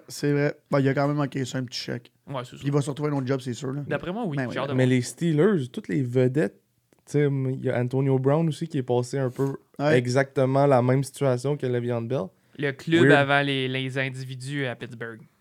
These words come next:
Speaker 1: Ben, ça
Speaker 3: Sérieux,
Speaker 1: marche.
Speaker 3: c'est
Speaker 1: Ben, moi,
Speaker 3: Ouais.
Speaker 1: d-, d-, ils le disent pas, mais c'est Big Ben avant tout le monde, là.
Speaker 2: Ouais.
Speaker 1: Si
Speaker 2: Ah ouais.
Speaker 1: Big Ben, il t'aime pas, euh, oublie ça, là. Tu sais, t'as bien beau dire ce qu'il veut, que ce que tu veux sur les Steelers, que t'es aimes pas, que t'as, tu l'aimes pas, que Big Ben, il est pourri, man.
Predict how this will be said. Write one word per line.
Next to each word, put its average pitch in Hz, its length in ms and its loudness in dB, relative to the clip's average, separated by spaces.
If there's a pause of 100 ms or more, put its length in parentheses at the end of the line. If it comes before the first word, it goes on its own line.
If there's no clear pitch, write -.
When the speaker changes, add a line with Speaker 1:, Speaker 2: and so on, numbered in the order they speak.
(140)
Speaker 1:
Ben, - 60 -20 (340)
ça 147 100 -2
Speaker 3:
Sérieux, 123 180 4
Speaker 1:
marche. 175 300 2
Speaker 3:
c'est 113 320 -4 (300)
Speaker 1:
Ben, 143 180 2
moi, 170 180 2
Speaker 3:
Ouais. 180 80 0
Speaker 1:
d-, - 40 -4 (180)
d-, 131 180 -8
ils 135 140 -2
le 131 60 -6
disent 147 240 -2
pas, 175 160 -2
mais 175 120 -2
c'est 131 160 -6
Big 127 200 -2
Ben 143 220 -2
avant 131 200 -2
tout 135 100 -6
le 127 60 -4
monde, 135 220 -6 (280)
là. 147 80 -10
Speaker 2:
Ouais. 123 80 -8 (340)
Speaker 1:
Si 127 180 -8
Speaker 2:
Ah - 20 -4
ouais. 127 140 -2
Speaker 1:
Big 127 80 0
Ben, 143 180 4
il 131 80 0
t'aime 123 220 -2
pas, 113 100 -6
euh, 113 600 -2
oublie 117 280 -6
ça, 127 220 -6
là. 160 80 -6 (260)
Tu - 60 -20
sais, 160 80 -8
t'as 156 80 4
bien 156 160 4
beau 170 120 4
dire 170 140 2
ce - 80 -6
qu'il 143 140 -6
veut, 151 220 -2 (360)
que 143 120 2
ce - 120 -10
que 151 120 -2
tu 143 180 -6
veux 151 80 -2
sur 156 120 -4
les 143 120 0
Steelers, 139 420 2
que 127 60 -4
t'es 135 260 -2
aimes 143 180 0
pas, 143 160 0
que 147 120 -4
t'as, 139 160 -2
tu 123 220 -8
l'aimes 139 280 2
pas, 147 160 0
que 139 240 0
Big 131 300 -2
Ben, 147 200 0
il 143 60 2
est 135 60 2
pourri, 135 320 -2
man. 131 200 -4